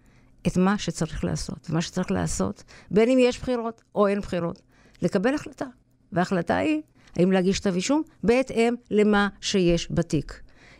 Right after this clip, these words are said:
אם הוא יועץ משפטי שתפ-, שהוא אמון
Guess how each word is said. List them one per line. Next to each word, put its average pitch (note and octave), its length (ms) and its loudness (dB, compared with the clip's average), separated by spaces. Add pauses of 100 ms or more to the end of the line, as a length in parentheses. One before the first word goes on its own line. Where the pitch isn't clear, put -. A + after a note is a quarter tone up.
(120)
אם A#3+ 320 4
הוא G3+ 360 4 (500)
יועץ F3+ 380 4
משפטי F3 720 0 (440)
שתפ-, - 520 0
שהוא - 220 0
אמון A3 300 6